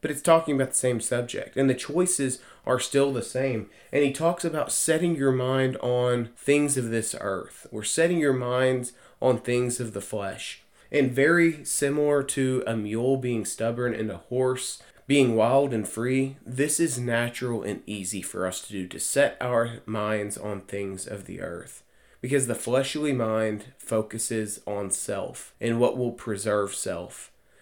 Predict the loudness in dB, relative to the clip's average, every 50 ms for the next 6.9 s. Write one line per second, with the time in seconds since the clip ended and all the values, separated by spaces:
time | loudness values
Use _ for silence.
0 | _ _ _ 4 6 6 6 6 4 2 4 4 6 6 6 4 4 2 2 2
1 | 0 -2 -2 0 2 2 2 2 0 -2 -4 -4 -2 -2 -2 0 0 -2 -2 -4
2 | -6 -6 -2 -2 0 0 -2 -4 -4 -2 -2 -2 -2 -4 -6 -8 -6 -6 -6 -6
3 | -6 -10 -8 -4 0 2 4 4 4 2 0 -6 -12 _ -16 -8 -2 2 4 4
4 | 4 4 2 2 2 2 2 2 0 -2 -2 -2 -2 -2 -2 -2 -2 -2 -2 -4
5 | -2 0 2 2 4 4 4 4 2 2 0 0 0 0 0 0 -2 -2 0 0
6 | -2 -2 -4 -6 -8 -4 -4 -2 0 2 0 2 0 -2 -2 -4 -8